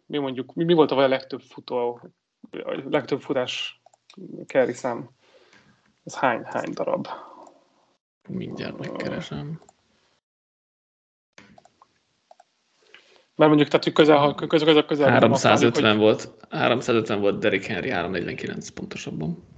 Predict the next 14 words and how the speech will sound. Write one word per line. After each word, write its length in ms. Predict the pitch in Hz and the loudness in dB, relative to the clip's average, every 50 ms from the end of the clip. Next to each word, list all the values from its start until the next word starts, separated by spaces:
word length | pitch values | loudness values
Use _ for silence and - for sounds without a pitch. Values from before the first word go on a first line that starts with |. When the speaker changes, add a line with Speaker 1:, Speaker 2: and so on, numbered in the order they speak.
| - - - _ _ _ _ _ _ _ - | -20 -20 -20 _ _ _ _ _ _ _ -4
Speaker 2:
De 100 | - - | 0 0
hát 120 | 101 107 - | 0 2 2
háromszáz 600 | 127 113 104 113 110 110 - - 117 107 - - | 4 4 6 4 4 2 2 2 0 0 0 0
fölött 280 | - 120 110 101 - | 0 0 2 0 0
csak 140 | - - - | -2 -6 -6
ketten 300 | - 110 - - - 90 | -6 -6 -6 -6 -8 -6
voltak 320 | 87 85 - - - - - | -6 -4 -4 -6 -8 -10 -8
amúgy, 300 | - - 117 107 - - | -6 -4 -4 -4 -4 -4
Nick 160 | - - - - | -6 -8 -6 -4
Chubb 220 | - - - - | -4 -2 -2 -2
meg 180 | - - - - | -4 -4 -4 -4
Josh 200 | - - - - | -6 -4 -2 0
Jacobs 440 | 117 - - - - - - - - _ _ _ _ - | 0 0 -2 -4 -8 -10 -12 -18 -20 _ _ _ _ -8
még. 260 | 139 - - - | -6 -6 -6 -8